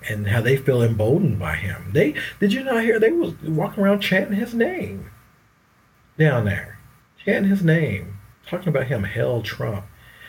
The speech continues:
And what still cracks me up is the fact <laughs> that they up here, talk about America first, but they up here trotting out Nazi stuff, which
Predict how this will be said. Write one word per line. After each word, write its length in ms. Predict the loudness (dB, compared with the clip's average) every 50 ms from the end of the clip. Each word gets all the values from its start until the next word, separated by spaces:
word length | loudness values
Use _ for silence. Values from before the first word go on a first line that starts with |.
| -20 -20 -12 -2 0
And 120 | 2 4
what 140 | 4 2 2
still 180 | 2 2 2
cracks 280 | 2 2 0 0 0 -2
me 120 | 0 0
up 160 | 0 0 -2 -4
is 100 | -8 -8
the 100 | -8 -10
fact 360 | -6 -4 -2 -2 0 -2 -4 -8 -14 -20 _ _ _ -20
<laughs> 340 | -20 -20 -18 -20 -20 -12 _
that 120 | -8 -4 0
they 140 | 2 4 4
up 160 | 4 2 0
here, 420 | -2 -2 0 0 0 -2 -2 -6 -10 -16 -20 -20 -6
talk 160 | -2 0 2
about 160 | 2 2 2
America 380 | 2 2 2 2 2 0 -2 -6
first, 320 | -2 0 0 0 0 -2 -4
but 120 | -4 -2
they 120 | 0 0 0
up 140 | 0 -2 -2
here 400 | -2 0 2 2 2 0 0 -4 -8 -16 -20 -20 -20 -20 -20 _ _ _ _ _ _ _ _ _ _ _ _ _ _ _ _ _ _ _ _ -8
trotting 380 | -2 0 0 0 0 -2 -2
out 180 | -2 -2 -2 -2
Nazi 380 | -2 -2 -2 -4 -4 -6 -8
stuff, 300 | -8 -6 -6 -6 -6 -6
which 100 | -6 -8